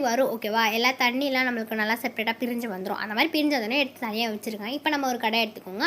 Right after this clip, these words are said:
அதுல வந்து தேவையான அளவுக்கு எண்ணெய் சேர்த்துட்டு, பட்டை சேர்த்துக்கோங்க, ஏலக்காய் சேர்த்துக்கோங்க, அதுக்கப்புறம் குட்டி குட்டியா கட் பண்ணி வச்சிருக்கிற ஆனியன், அதுக்கப்புறம் பச்சை மிளகாய் சேர்த்து நல்லா வதக்குங்க. வதங்குறதுக்கு தேவையான அளவுக்கு நீங்க உப்பு சேர்த்துருங்க. உப்பு சேர்த்துட்டு நல்லா நீங்க மிக்ஸ் பண்ணிட்டு அதை மூடி போட்டுருங்க.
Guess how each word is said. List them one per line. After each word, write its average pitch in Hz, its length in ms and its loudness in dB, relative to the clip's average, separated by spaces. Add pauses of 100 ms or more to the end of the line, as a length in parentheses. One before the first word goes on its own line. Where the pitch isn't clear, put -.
(120)
அதுல 226 220 -2
வந்து 254 180 -2
தேவையான 233 220 0
அளவுக்கு 220 200 -6 (120)
எண்ணெய் 262 240 0
சேர்த்துட்டு, - 320 -6 (480)
பட்டை 269 260 4 (100)
சேர்த்துக்கோங்க, 214 500 -4 (220)
ஏலக்காய் 294 380 4
சேர்த்துக்கோங்க, 220 460 -2 (360)
அதுக்கப்புறம் 285 400 2
குட்டி 302 140 2
குட்டியா 285 260 6
கட் 262 160 2
பண்ணி 311 160 2
வச்சிருக்கிற 269 360 0 (180)
ஆனியன், 262 380 2 (120)
அதுக்கப்புறம் 247 400 -2
பச்சை 262 220 2
மிளகாய் 247 340 0
சேர்த்து 240 260 -2
நல்லா 233 280 4
வதக்குங்க. 226 420 0 (400)
வதங்குறதுக்கு 302 600 4
தேவையான 262 260 2
அளவுக்கு 233 260 0
நீங்க 285 220 0
உப்பு 254 220 0
சேர்த்துருங்க. 220 380 -2 (120)
உப்பு 370 180 2
சேர்த்துட்டு 311 340 -2
நல்லா 247 260 2
நீங்க 233 180 -4
மிக்ஸ் - 240 -8
பண்ணிட்டு 233 280 0
அதை 262 180 0
மூடி 262 220 2
போட்டுருங்க. 202 360 -4